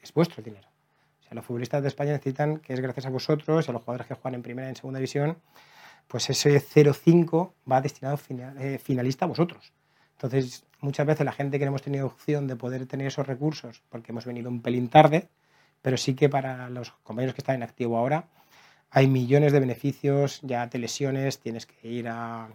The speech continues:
a un, a, a Olimpia, que es una, un centro de recuperación que tenemos aquí en Madrid, les ponemos una semana para que realmente les miren sus lesiones,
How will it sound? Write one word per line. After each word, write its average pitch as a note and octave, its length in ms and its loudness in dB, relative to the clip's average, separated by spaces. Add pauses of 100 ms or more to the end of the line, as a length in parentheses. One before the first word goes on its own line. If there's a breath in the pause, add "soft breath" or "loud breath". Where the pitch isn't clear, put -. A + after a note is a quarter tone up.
(200)
a A#2 1080 -14
un, B2 640 -8 (500)
a, - 60 -12
a B2+ 280 2
Olimpia, E3+ 600 10
que D3 120 -4
es - 160 -10 (160)
una, B2+ 580 -8
un A#2+ 140 -4
centro C3 220 -4
de A#2+ 60 2
recuperación B2+ 420 -6
que B2+ 80 -6
tenemos B2 200 -8
aquí A#2 120 -6
en A#2 80 -2
Madrid, D#3+ 420 4 (480)
les B2 380 -8 (140)
ponemos C3 380 -2
una C3+ 140 -2
semana B2 360 -6
para B2 200 -6
que A#2 80 -8
realmente B2 300 -6
les A2+ 120 -6
miren A#2+ 240 -8
sus B2 120 -12
lesiones, D3 680 -2